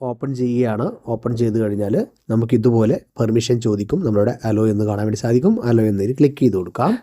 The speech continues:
താഴെ ആയിക്കൊണ്ട് Enter Fam App എന്ന് കാണാൻ വേണ്ടി സാധിക്കും. അതിൽ ക്ലിക്ക് ചെയ്ത് കൊടുക്കാം. അതിനുശേഷം നമ്മുടെ ഫോൺ നമ്പർ, ആധാർ കാർഡുമായി ലിങ്ക് ചെയ്തിട്ടുള്ള ഒരു ഫോൺ നമ്പർ ഇവിടെ എൻ്റർ ചെയ്ത് കൊടുക്കാം. നമ്പർ എൻ്റർ ചെയ്തതിന് ശേഷം നമുക്കിവിടെ താഴെ ആയിക്കൊണ്ട് നെക്സ്റ്റ് എന്ന് കാണാൻ വേണ്ടി സാധിക്കും. അതിൽ ക്ലിക്ക് ചെയ്ത് കൊടുക്കാം.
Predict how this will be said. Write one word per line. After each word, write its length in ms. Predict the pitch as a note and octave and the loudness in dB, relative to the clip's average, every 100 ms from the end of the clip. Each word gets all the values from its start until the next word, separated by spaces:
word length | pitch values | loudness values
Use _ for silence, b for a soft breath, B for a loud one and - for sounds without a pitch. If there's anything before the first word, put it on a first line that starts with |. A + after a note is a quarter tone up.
| _ | _
താഴെ 180 | D#3+ F3 F#3 | 2 4 4
ആയിക്കൊണ്ട് 340 | E3 D#3+ D3 A3+ - | 2 -2 -2 -4 -6
Enter 160 | D3 D#3+ D#3+ | -6 -6 -6
Fam 260 | D3 C#3 D3 | -6 -4 -4
App 80 | D3 D3 | -4 -2
എന്ന് 100 | D3 | 0
കാണാൻ 140 | C3+ C3 | 2 2
വേണ്ടി 120 | B2+ | 0
സാധിക്കും. 300 | C3 B2+ C#3+ A3 | 0 0 -2 -4
അതിൽ 140 | G#2+ G#2+ | -4 -4
ക്ലിക്ക് 200 | G#2 G#2 A2+ | -6 -6 -6
ചെയ്ത് 120 | G2+ | -4
കൊടുക്കാം. 320 | G2+ F#2+ B2 G#3+ - | -4 -6 -8 -8 -4
അതിനുശേഷം 520 | G#2+ G#2 A2 G#2 F3 - B B B C3+ | -4 0 -2 2 0 -2 B B B 2
നമ്മുടെ 220 | C3+ C#3+ - - | 4 2 -2 0
ഫോൺ 260 | C3+ C#3+ D3 | 2 4 2
നമ്പർ, 200 | B2 A2 G#2+ A2 | 0 -4 -6 -4
ആധാർ 220 | A#2 A#2 | -4 -4
കാർഡുമായി 400 | B2 A#2+ B2 A#2+ A2+ | -4 -4 -4 -4 -2
ലിങ്ക് 200 | G#2+ A#2 A2 | -2 -2 -2
ചെയ്തിട്ടുള്ള 340 | G#2+ G#2 G#2+ | -2 0 -2
ഒരു 80 | A2+ | -2
ഫോൺ 200 | A2+ G#2 A#2 A2+ | -2 0 2 2
നമ്പർ 220 | G2 A2+ F#3+ | 0 -2 0
ഇവിടെ 200 | A2 G#2 | 0 2
എൻ്റർ 180 | G2+ G2 | 2 2
ചെയ്ത് 140 | G2 F#2+ | 0 0
കൊടുക്കാം. 360 | F3 - C#3 A#3 _ E3+ | -4 0 0 0 _ 2
നമ്പർ 220 | E3+ E3+ F#3+ E3 | 2 4 4 4
എൻ്റർ 140 | D#3+ | 2
ചെയ്തതിന് 240 | D#3 D#3 D3 | 2 0 -2
ശേഷം 300 | C#3 B2 G#3 B3 - C3 | -4 -4 -10 -10 -10 -8
നമുക്കിവിടെ 380 | A#2 A#2 A#2 E3+ A#2+ | -6 -6 -6 -2 0
താഴെ 240 | A#2 A#2 A2+ | 2 2 0
ആയിക്കൊണ്ട് 340 | G#2 A2+ F3 F3+ A#2+ | -2 0 0 -2 -6
നെക്സ്റ്റ് 220 | A2+ A#2 | -4 -4
എന്ന് 120 | A2+ A2+ | -2 -2
കാണാൻ 160 | G#2+ A2+ | -2 -2
വേണ്ടി 140 | A2 | -2
സാധിക്കും. 360 | A#2 A2 A#2 G#3+ - | 0 0 2 0 -2
അതിൽ 140 | G#2+ G#2 G#2 | -6 -4 -6
ക്ലിക്ക് 180 | G2 G#2 | -6 -6
ചെയ്ത് 140 | G2 F#2+ | -4 -4
കൊടുക്കാം. 280 | - C#3+ | 0 0